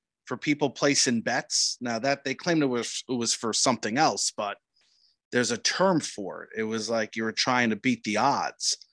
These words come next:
And, you know, it's one thing to get a twenty-year-old to, to go to a s-, a minor league baseball game or a soccer game to, to make bets, but, y-, you know, you're thinking, "Yeesh," you know,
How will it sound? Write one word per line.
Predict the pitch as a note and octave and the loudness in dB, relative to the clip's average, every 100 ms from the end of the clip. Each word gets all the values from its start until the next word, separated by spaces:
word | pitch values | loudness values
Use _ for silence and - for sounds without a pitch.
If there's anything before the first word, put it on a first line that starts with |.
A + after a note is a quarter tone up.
| _ _ _ _ | _ _ _ _
And, | G#2+ G#2 F#2+ G2+ | -2 0 0 2
you | G#2+ | 2
know, | |
it's | G2 - | 2 2
one | C#3 | 4
thing | D3+ B2+ | 6 6
to | |
get | A#2+ A2 | 6 4
a | |
twenty-year-old | - C#3+ D#3 B2+ G2+ F#2+ - | 2 2 6 6 4 -2 -6
to, | - G2 F#2+ F#2 | -4 -4 -4 -4
to | G#2 F#2+ - | -6 -6 0
go | A2+ | 2
to | G#2 | 2
a | |
s-, | F#2+ - | 0 0
a | G#2+ | 0
minor | G#2+ A#2 A#2 | 0 2 4
league | A2 G#2 | 2 2
baseball | A#2+ - A2 G#2 | 2 2 0 0
game | G#2 G2+ | 0 0
or | F#2+ | 0
a | - | 2
soccer | - B2+ - | 4 4 2
game | G2+ F#2+ | -2 -4
to, | F#2 F2+ - | -6 -8 -6
to | G2 | -2
make | G2+ G2 - | -2 -2 0
bets, | G2+ - - | 0 2 0
but, | G2+ G2 - _ - - - - - _ _ _ _ _ - - - _ - | 2 2 0 _ -20 -20 -20 -20 -20 _ _ _ _ _ -20 -20 -20 _ -6
y-, | A#2 A#2+ | -2 2
you | C#3+ | 4
know, | B2 | 6
you're | B2+ C3 | 4 6
thinking, | D3+ C3+ A2+ | 4 4 6
"Yeesh," | D3 G#3+ - - | 8 8 6 4
you | A#2+ | 4
know, | A#2 A#2 A2 E2+ | 4 2 0 -4